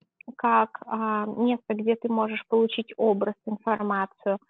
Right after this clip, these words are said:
о том, что это за магазин и где. Это тоже немаловажно, потому что люди, а, приходят, смотрят, изучают, и уже потом,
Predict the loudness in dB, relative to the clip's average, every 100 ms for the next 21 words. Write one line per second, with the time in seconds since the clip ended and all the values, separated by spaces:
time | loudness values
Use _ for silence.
0 | _ _ -8 -2 0 0 -6 -8 -4 -4
1 | -4 -2 -2 0 -2 -4 -6 -4 -2 0
2 | 0 -2 -4 _ -2 -2 0 2 2 0
3 | 0 0 0 0 0 -2 -6 -4 -2 -2
4 | -4 0 2 2 0 -2 _ _ _ _
5 | _ _ _ _ _ _ _ _ 2 2
6 | 2 -2 -6 -6 -2 0 4 4 2 -2
7 | -8 _ _ 2 2 2 0 -2 -8 -8
8 | -6 -6 -4 2 4 4 0 -2 -2 0
9 | -2 -2 0 2 2